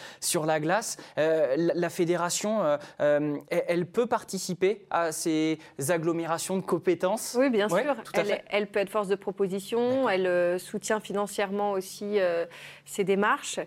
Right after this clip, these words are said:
Speaker 2: parce qu'effectivement, on est capable aujourd'hui de savoir, euh, euh, via les coachs ou via les responsables de discipline, euh,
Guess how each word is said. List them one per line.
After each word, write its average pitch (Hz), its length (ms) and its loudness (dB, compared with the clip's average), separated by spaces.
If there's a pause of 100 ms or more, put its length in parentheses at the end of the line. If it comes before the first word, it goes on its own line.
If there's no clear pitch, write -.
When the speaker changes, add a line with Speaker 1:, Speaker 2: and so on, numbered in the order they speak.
(240)
Speaker 2:
parce - 220 -8
qu'effectivement, 202 720 2
on 220 240 2
est 185 100 2
capable 202 420 0
aujourd'hui 190 420 0
de 190 180 2
savoir, 196 480 0
euh, 180 200 2 (420)
euh, 170 760 -2
via 196 220 2
les 226 100 2
coachs - 480 0
ou 220 60 0
via 208 380 2
les 190 120 4
responsables 190 460 -2
de 190 60 2
discipline, 180 480 -4 (280)
euh, 175 160 -2